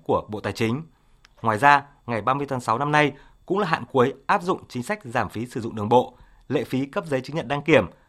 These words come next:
lệ phí cấp hộ chiếu và giấy thông hành. Đáng chú ý, cũng từ ngày hôm nay, bỏ chứng chỉ ngoại ngữ và tin học đối với viên chức y tế. Theo đó, thông tư số không ba của Bộ Y tế có hiệu lực kể từ ngày mười tháng sáu năm nay, chỉ yêu cầu viên chức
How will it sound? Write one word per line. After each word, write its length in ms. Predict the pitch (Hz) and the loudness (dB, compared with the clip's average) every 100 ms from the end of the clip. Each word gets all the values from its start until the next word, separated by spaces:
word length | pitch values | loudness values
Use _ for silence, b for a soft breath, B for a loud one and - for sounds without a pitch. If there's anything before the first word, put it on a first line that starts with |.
| b b | b b
lệ 160 | 143 - | -2 0
phí 220 | 139 139 | -2 -4
cấp 180 | 175 185 | -4 -6
hộ 80 | |
chiếu 400 | - 131 123 175 - _ | -2 4 4 4 -4 _
và 200 | 120 95 82 | -2 -2 -2
giấy 160 | 104 117 | -6 -2
thông 140 | 139 | 4
hành. 200 | 135 98 - b b b b b b - - - - | 4 4 -6 b b b b b b -20 -20 -20 -10
Đáng 200 | 117 120 | -4 -2
chú 120 | 147 | 2
ý, 200 | 139 143 160 | 2 2 -2
cũng 180 | 143 - - | -6 -6 -8
từ 80 | |
ngày 120 | 120 110 | -6 -2
hôm 120 | 139 | 2
nay, 220 | 147 139 b b | 2 0 b b
bỏ 200 | - 120 | 2 4
chứng 240 | 92 - 151 | 4 -4 -6
chỉ 160 | - 104 | -6 -6
ngoại 180 | 101 | -4
ngữ 240 | 123 165 202 | 0 0 0
và 160 | 131 104 | -4 -6
tin 160 | 143 143 | -2 4
học 280 | 123 B B B | 4 B B B
đối 180 | - 131 | -6 -4
với 160 | 131 143 | -2 -2
viên 240 | 143 170 | -2 -2
chức 160 | 214 - | -2 -6
y 100 | 160 | 0
tế. 300 | 135 120 160 _ _ _ _ _ - | 2 2 -2 _ _ _ _ _ -6
Theo 140 | 151 | 0
đó, 260 | 135 117 - - | 4 4 2 -8
thông 140 | 160 | -6
tư 100 | 156 | -6
số 160 | - - | -8 -6
không 140 | 156 | 2
ba 180 | 156 151 | 4 4
của 120 | 98 | -2
Bộ 140 | 95 | -4
Y 60 | 135 | -4
tế 300 | 135 117 143 B B B - | 0 2 2 B B B -2
có 80 | |
hiệu 140 | 175 151 | 0 2
lực 300 | 143 139 - | 0 -2 -8
kể 100 | 101 - | -8 -6
từ 60 | |
ngày 120 | 110 104 | -6 -4
mười 240 | 107 104 | -2 -4
tháng 120 | 110 | -4
sáu 180 | - 110 | 0 0
năm 140 | 143 | 2
nay, 220 | 147 147 139 b b - | 2 2 0 b b -8
chỉ 240 | 170 98 | -4 -4
yêu 160 | 87 160 | 0 -2
cầu 260 | 160 117 92 | 2 0 0
viên 140 | 156 160 | -4 -4
chức 180 | 226 | -6